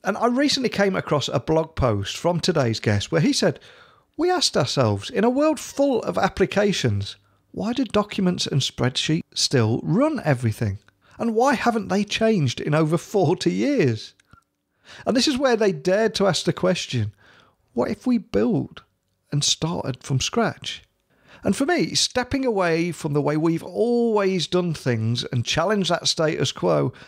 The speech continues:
and build something different that is fit for a new digital age rather than the previous analog age. Now that is the stuff that excites me and why I record this podcast every day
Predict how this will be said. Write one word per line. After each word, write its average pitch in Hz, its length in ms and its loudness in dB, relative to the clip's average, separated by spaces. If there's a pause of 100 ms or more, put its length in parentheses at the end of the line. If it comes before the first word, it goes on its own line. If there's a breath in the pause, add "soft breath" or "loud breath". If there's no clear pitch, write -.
(100)
and 160 180 -2
build 220 240 0
something 185 380 0
different 160 440 0
that 175 120 -4
is 165 100 -2
fit - 300 -2
for 190 140 0
a 170 100 0
new 208 280 0
digital 202 540 0
age 135 260 0 (280 loud breath)
rather 196 340 0
than 170 160 2
the 151 100 2
previous 143 520 0
analog 185 520 0
age. 104 400 0 (640 soft breath)
Now 117 200 0 (100)
that - 320 0
is 135 120 -2
the 131 120 2
stuff - 300 0
that - 100 -2
excites 135 600 0
me 131 140 0
and 202 180 0
why 247 240 0
I 156 100 0
record 170 380 0
this 151 120 2
podcast - 600 -2
every 165 320 -2
day 143 340 0